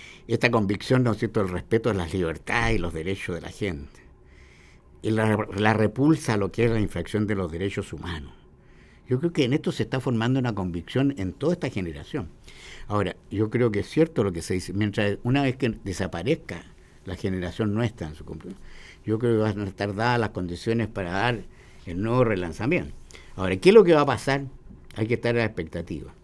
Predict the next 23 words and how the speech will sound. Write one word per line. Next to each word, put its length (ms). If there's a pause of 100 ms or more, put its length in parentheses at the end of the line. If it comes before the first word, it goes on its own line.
(560)
Yo 100
no 120
creo 180
que 160
no 160
haya, 240
no 80
vayan 300
a 80
dejar 240
de 80
existir, 400
metir 340
los 120
pensamientos 680
que 180
más 300
o 80
menos 200
tradicionalmente 840
han 100
regido, 460
¿no? 220